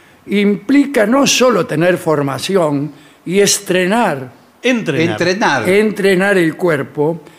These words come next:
Speaker 1: sino también tener fortaleza psicológica.
Speaker 2: Sí, fundamental. No, no, no,
Speaker 3: No, no.
Speaker 2: fortaleza. Si yo le digo, eh, "Usted es un imbécil",
Speaker 1: Claro.
Speaker 2: ¿usted cómo reacciona?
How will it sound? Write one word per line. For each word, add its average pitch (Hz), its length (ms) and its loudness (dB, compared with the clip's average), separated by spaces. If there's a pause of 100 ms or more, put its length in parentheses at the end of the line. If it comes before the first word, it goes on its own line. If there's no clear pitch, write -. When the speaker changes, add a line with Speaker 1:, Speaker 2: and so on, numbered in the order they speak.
(140)
Speaker 1:
sino 233 360 2
también 180 480 2
tener 185 680 0
fortaleza 185 880 0
psicológica. 147 880 -6
Speaker 2:
Sí, 170 240 -2
fundamental. 202 540 0 (520)
No, 165 200 0
no, - 0 -
no, 165 180 0
Speaker 3:
No, 135 220 -2
no. 95 80 -12
Speaker 2:
fortaleza. 139 720 -4 (260)
Si 185 160 0
yo 240 180 2
le 226 140 4
digo, 202 580 0 (220)
eh, 139 420 -4
"Usted 139 200 -2
es 233 80 -2
un 214 80 0
imbécil", 165 760 -4 (460)
Speaker 1:
Claro. 123 300 -12 (400)
Speaker 2:
¿usted 185 320 -2
cómo 190 180 -2
reacciona? 147 500 -4